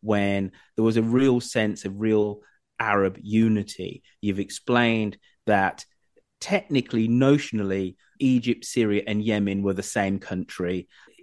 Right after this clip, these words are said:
It was more of a badge of convenience. But just tell us a little bit about Nasser, 'cause he was really a, a man of his time and very much an Arab nationalist. But just give us just two minutes on Nas-, Nasser, and then we'll deal with the prongs of attack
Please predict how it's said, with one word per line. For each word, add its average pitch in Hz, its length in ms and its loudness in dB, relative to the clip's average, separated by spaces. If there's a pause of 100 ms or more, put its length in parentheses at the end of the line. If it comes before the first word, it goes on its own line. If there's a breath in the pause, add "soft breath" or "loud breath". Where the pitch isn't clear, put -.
(140 soft breath)
It 190 160 -8
was 196 220 4
more 156 320 6
of 123 100 2
a 117 60 4
badge 107 340 -2
of 98 80 -12
convenience. 95 680 -6 (160 soft breath)
But 240 180 2 (140)
just 254 180 -6
tell 262 140 2
us 240 100 0
a 233 40 0
little 208 260 4
bit 170 180 0
about 139 380 -2
Nasser, 120 420 -2
'cause 110 140 -12
he 123 100 0
was 127 180 -2
really 143 600 2
a, 113 220 -2
a 107 80 -2
man 127 500 2 (100)
of 117 200 -4
his - 220 -12
time 87 600 -8
and 104 260 -2
very 110 200 4
much 107 200 -2
an 101 100 -4
Arab 101 300 -2
nationalist. 98 580 -6 (180 loud breath)
But 170 100 4
just 202 160 6
give 208 140 0
us 180 80 -2
just - 200 -2
two 180 140 -2
minutes 143 300 0
on 117 100 0
Nas-, 113 240 0 (100)
Nasser, 113 480 -2 (220 loud breath)
and 113 140 0
then 113 100 2
we'll 110 140 2
deal 110 440 0
with 104 340 0 (200 soft breath)
the 101 100 -8
prongs 113 600 0
of 107 200 -6
attack 101 540 -4